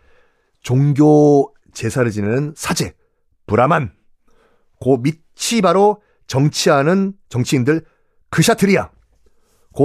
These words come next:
밑에가 바로 장사하는 상인들, 바이샤. 그리고 그 완전 밑에 수드라, 노비들.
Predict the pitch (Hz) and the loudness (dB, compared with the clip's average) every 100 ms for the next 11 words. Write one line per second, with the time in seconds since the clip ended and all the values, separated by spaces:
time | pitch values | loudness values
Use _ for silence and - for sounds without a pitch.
0 | 139 147 _ - 180 175 175 202 196 _ | 2 -2 _ -2 0 2 2 2 -2 _
1 | _ 113 127 139 147 139 139 123 143 170 | _ -6 -4 0 0 0 -2 -2 0 0
2 | 175 _ _ _ 107 190 - 156 - _ | -2 _ _ _ 0 0 2 -2 -4 _
3 | _ _ _ _ - 120 127 170 - 104 | _ _ _ _ -4 -2 0 0 -2 -6
4 | 247 285 262 214 - 196 175 - _ _ | -4 2 2 2 2 0 -2 -8 _ _
5 | _ - - 233 214 170 - _ _ _ | _ -16 -4 0 0 0 -4 _ _ _
6 | - 107 139 127 73 | -8 -2 0 0 -6